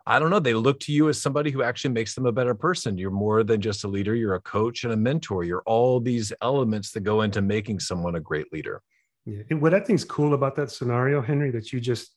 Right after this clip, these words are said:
Speaker 2: you
Speaker 1: Mm-hmm.
Speaker 2: mentioned there is, I mean, ultimately as a leader, your job should also be to build up and then ship people out, right? Promote them,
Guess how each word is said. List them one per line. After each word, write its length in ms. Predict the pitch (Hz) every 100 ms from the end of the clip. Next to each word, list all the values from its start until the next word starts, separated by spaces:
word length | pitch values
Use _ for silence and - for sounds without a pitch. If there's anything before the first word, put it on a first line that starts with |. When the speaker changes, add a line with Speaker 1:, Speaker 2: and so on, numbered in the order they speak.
| _
Speaker 2:
you 80 | 117
Speaker 1:
Mm-hmm. 60 |
Speaker 2:
mentioned 360 | 120 135 156 151
there 300 | 160 160 165
is, 360 | 143 127 117 - _ _ _ _ _ _
I 40 | 147
mean, 120 | 139
ultimately 560 | 143 165 165 147 131 123
as 180 | 123 117
a 60 |
leader, 580 | 113 120 131 113 113 117 _ -
your 140 | 120
job 320 | 120 123 123
should 200 | - 120
also 340 | 117 120 - 113
be 160 | 113
to 160 | 113 120
build 360 | 104 120 120
up 340 | 117 127 123 -
and 120 | 110
then 80 | 110
ship 280 | 107 123 -
people 340 | - - 101
out, 220 | 101 104 - _
right? 160 | 117 110
Promote 400 | - 113 131 135
them, 300 | 143 135